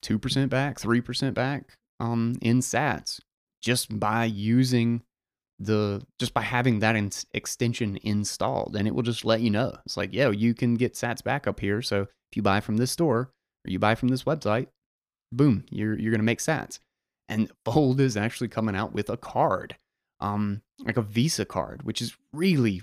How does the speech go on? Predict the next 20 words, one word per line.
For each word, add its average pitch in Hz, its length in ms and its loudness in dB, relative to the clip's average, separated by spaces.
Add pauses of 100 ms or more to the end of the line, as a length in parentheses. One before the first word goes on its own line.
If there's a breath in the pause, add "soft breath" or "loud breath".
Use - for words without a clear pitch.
(140)
really 165 480 4
exciting 92 580 -4
that 107 260 0
you 107 120 -4
get 117 180 -2
cash 113 300 -8
back, - 320 -6
or - 60 -6
you, 107 100 -6 (320)
excuse 160 260 0
me, 107 80 4
you 107 140 2
get 104 220 -4
sats - 420 -4
back 104 340 -2
on 110 320 -4
a 101 200 -4
purchase, - 580 -4
every 135 300 2
purchase, - 540 -6